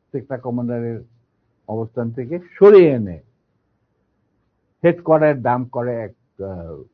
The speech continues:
সেফ হাউসে, মানে, আমাদের কিছু সেফ হাউস ছিল যেখানে আমরা থাকতাম বা আমাদের সাথীরা সুবিধা করতাম। কল্যাণীতে, মানে, এই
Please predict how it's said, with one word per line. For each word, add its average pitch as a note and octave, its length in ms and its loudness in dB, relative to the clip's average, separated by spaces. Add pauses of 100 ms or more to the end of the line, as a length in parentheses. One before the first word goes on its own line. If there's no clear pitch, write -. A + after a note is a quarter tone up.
(180)
সেফ B2 240 -4
হাউসে, F2+ 340 -10
মানে, F2+ 180 -14
আমাদের G#2 360 -12
কিছু G#2 240 -16
সেফ C3 440 -8
হাউস C#3+ 220 -8
ছিল A#2 200 -8
যেখানে G#2 240 -10
আমরা G2 340 -12 (600)
থাকতাম G#2 400 -8
বা G2 240 -10
আমাদের F#2 380 -12 (200)
সাথীরা F2 580 -16 (120)
সুবিধা E2+ 340 -14
করতাম। - 460 -20 (1400)
কল্যাণীতে, - 1900 0 (300)
মানে, F#2+ 240 -10 (220)
এই B2+ 400 -6